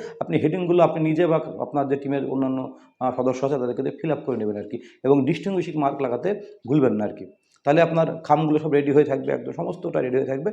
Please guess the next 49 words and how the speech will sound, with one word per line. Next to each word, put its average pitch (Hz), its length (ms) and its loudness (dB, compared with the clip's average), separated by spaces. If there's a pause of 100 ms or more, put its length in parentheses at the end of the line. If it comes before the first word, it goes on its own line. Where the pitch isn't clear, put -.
(340)
যখন 180 220 0
যেরকম 156 240 -4
ভোটের 123 180 -6
সময় 135 240 -6
আপনি 135 180 -8
যখন 123 240 -6
প্রিজাইডিং 127 320 0
অফিসার 123 240 -2
হিসেবে 123 180 -4
যখন 120 180 -2
যেরকম 120 300 -6
প্রয়োজন 120 320 -6
পড়বে, 160 180 0 (340)
আপনি 117 160 -4
সেগুলো 127 480 -4 (260)
কাজে 117 180 0
লাগাতে 110 220 0
পারবেন 151 220 -2
বা - 60 -4 (300)
লিখতে 160 200 -4
পারবেন 107 240 2
আর 92 100 -4
কি, 117 100 -8
কাজের 117 240 2
ফাঁকে 120 220 -2
ফাঁকে। 95 200 -6 (320)
তো 123 60 -14
প্রথম 190 260 2
যে 196 100 6
কাজটা 170 260 4
হচ্ছে 175 140 -2
মক 135 280 -4
পোল 147 100 0
খুব 131 180 -4
ইম্পর্টেন্ট 101 340 -4
আর 87 60 -10
কি। 95 160 -12 (220)
আর 117 120 2
এজেন্টদের 151 280 4
সঙ্গে 156 240 0
কথা 139 180 4
নেবেন, 147 200 4
কথা 139 180 2
বলে 139 140 4
নেবেন। 147 200 0
mainly 143 220 2
দুটো 135 160 -2
সমস্যা 131 300 -4
হয় 180 100 -2